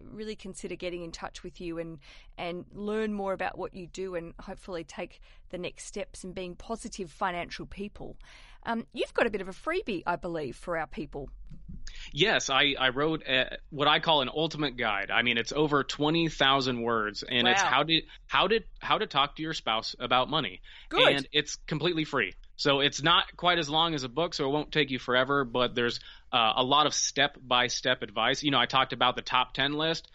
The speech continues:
Speaker 2: That's in there. Um, if you wanna just start budgeting, you know, the steps to do that, the calendar to do that, that's all in there, and it's
Speaker 1: Great.
Speaker 2: completely free. Um, so if, if you're bride chillas and groom chillas, uh, just go to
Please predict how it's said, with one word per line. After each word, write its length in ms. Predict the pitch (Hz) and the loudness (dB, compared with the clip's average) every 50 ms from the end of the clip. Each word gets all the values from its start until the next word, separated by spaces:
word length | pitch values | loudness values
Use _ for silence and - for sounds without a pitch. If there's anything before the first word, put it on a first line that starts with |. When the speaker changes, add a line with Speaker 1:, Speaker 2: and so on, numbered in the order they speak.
| - - - - | -20 -20 -10 -2
Speaker 2:
That's 340 | - 117 123 143 - - | 2 4 4 4 2 0
in 160 | 156 156 156 156 | -2 -2 -2 0
there. 300 | 156 160 165 165 160 - - - - | 0 0 0 -2 -2 -6 -10 -10 -4
Um, 220 | 117 113 113 113 - | 0 0 0 0 0
if 140 | 139 135 143 | -2 -2 0
you 100 | 170 170 | 0 0
wanna 220 | 170 190 185 143 | 2 2 2 2
just 240 | 120 143 135 - - | 2 2 0 0 0
start 400 | - - 127 127 143 - 135 113 | 0 2 4 4 2 2 0 0
budgeting, 560 | - 123 127 127 151 151 175 180 190 196 185 - - - - - 214 208 202 - - | 0 0 2 2 2 0 2 0 0 -2 -4 -6 -10 -20 -18 -16 -16 -16 -16 -16 -16
you 340 | 117 131 135 127 120 127 123 | -12 -8 -8 -4 0 2 4
know, 120 | 117 107 | 4 4
the 80 | 101 113 | 4 4
steps 360 | - - - - 156 156 - - | 4 4 4 4 2 2 2 0
to 100 | - 135 | -2 0
do 180 | 131 143 147 | 2 2 2
that, 260 | 135 135 135 139 131 | 4 4 4 2 2
the 80 | 127 110 | 0 -2
calendar 560 | - - - 120 131 143 143 139 135 139 131 - | 0 2 2 4 4 4 2 0 0 0 0 0
to 120 | - 131 | -2 -2
do 180 | 120 127 135 131 | -2 0 0 2
that, 280 | 135 135 123 127 113 | 4 2 2 2 2
that's 260 | 127 120 120 131 - | 4 4 4 4 4
all 200 | 139 127 127 127 | 2 2 2 2
in 100 | 131 131 | 0 -2
there, 200 | 139 139 139 135 - | -2 -2 -2 -2 -2
and 140 | 127 123 117 | -2 -2 -2
it's 120 | 117 - | -2 -2
Speaker 1:
Great. 140 | - 127 120 | -2 -6 -4
Speaker 2:
completely 380 | 113 104 160 156 - 143 135 | -2 0 0 0 2 0 -2
free. 360 | 123 - - 120 104 92 87 - - - - - - - | -2 -2 0 0 0 -2 -2 -8 -14 -16 -16 -16 -8 -2
Um, 360 | - 123 120 117 117 110 110 113 | 2 4 6 6 4 4 2 0
so 240 | - 139 131 123 | 2 4 4 4
if, 180 | 123 123 127 113 | 4 4 2 0
if 240 | 107 - 135 120 - | 0 -2 -4 -2 -2
you're 100 | 117 120 | -2 -2
bride 260 | 104 147 151 156 156 | 2 4 4 4 4
chillas 340 | 139 165 170 160 156 151 131 | 2 2 2 2 2 2 0
and 100 | 131 127 | -2 -2
groom 200 | 131 160 175 170 | 0 0 0 0
chillas, 360 | 151 - 170 160 165 160 139 117 | 0 0 2 2 2 0 0 2
uh, 160 | 123 117 113 | 2 2 2
just 200 | 113 - 139 - | 2 0 -2 2
go 140 | - 156 151 | 2 4 4
to 120 | 135 120 | 4 2